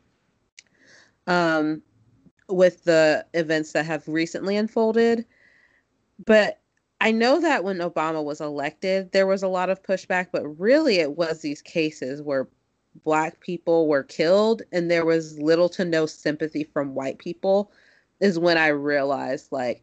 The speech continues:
oh, this is a lot deeper and insidious. And like you said, we never really made amends to it. And I feel like white people specifically never, I mean, they either weren't taught that part of their history or it was glossed over in a neat little bow.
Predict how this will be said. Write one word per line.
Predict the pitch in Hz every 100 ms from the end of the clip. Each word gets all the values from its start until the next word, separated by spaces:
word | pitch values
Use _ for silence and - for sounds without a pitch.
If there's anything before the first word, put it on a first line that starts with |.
| -
oh, | 143 127 110
this | 151 -
is | 330
a | 190
lot | 147 143 135 - _ _ _ 143
deeper | 156 175 170 151
and | 113 135
insidious. | 131 139 - - 165 147 131 131 151 - -
And | 147 139 135 135 147 _ _
like | 160 156 180
you | 180
said, | 170 147
we | 147
never | 156 160 160
really | 160 156
made | 147 143
amends | 135 135 147 156 156
to | - 147
it. | 143
And | 127
I | 143
feel | 143 165 151
like | 147 139
white | 135 151 156
people | - - 151
specifically | - 143 - 151 156 160 170 165 165 170 _ _ -
never, | 156 156 151 151 156 151 147 147 _ _ _ - _ _ _ _ _ _ _ _ _ _ _ _ _ _ -
I | 185 185
mean, | 185 180
they | 190
either | 254 254
weren't | 185 180 -
taught | - - 170 -
that | 214 - -
part | 226 214
of | 208
their | 214
history | 233 233 - 233
or | 202 175
it | 156
was | 165
glossed | 147 156 147 165 -
over | 151 156 170 180
in | 156
a | 147 143
neat | 147 156 110
little | 156 139
bow. | 135 131 135 160 196